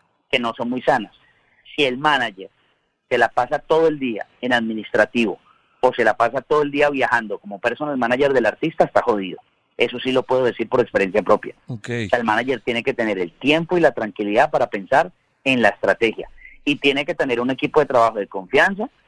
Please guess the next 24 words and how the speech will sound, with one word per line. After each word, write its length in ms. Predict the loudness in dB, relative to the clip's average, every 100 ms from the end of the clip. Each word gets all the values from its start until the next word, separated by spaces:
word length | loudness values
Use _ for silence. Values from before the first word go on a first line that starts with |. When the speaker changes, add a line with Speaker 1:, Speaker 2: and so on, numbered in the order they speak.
| _ -2
Speaker 1:
que 100 | -2
le 100 | 0
permita 360 | -2 -2 -2
ejecutar 420 | -2 -6 -2 0
esa 160 | 0 -2
estrategia. 520 | -4 -2 0 -2 -4 -12 _ _ -2
Tiene 200 | 0 2
que 100 | 0
haber 180 | 2 0
alguien 300 | 0 -6 -14
diferente 400 | -10 -10 -6 -4
al 100 | 0
manager 360 | -2 -2 -8 -12
que 60 |
acompañe 480 | -14 -6 0 0 2
al 60 | 0
artista 500 | 0 -2 -2 0 -2
y 100 | -2
que 80 | -4
esté 160 | -4
pendiente 540 | -2 0 4 2 4 0
de 100 | 0
su 80 | -4
hospitality, 760 | -6 0 2 2 -2 -4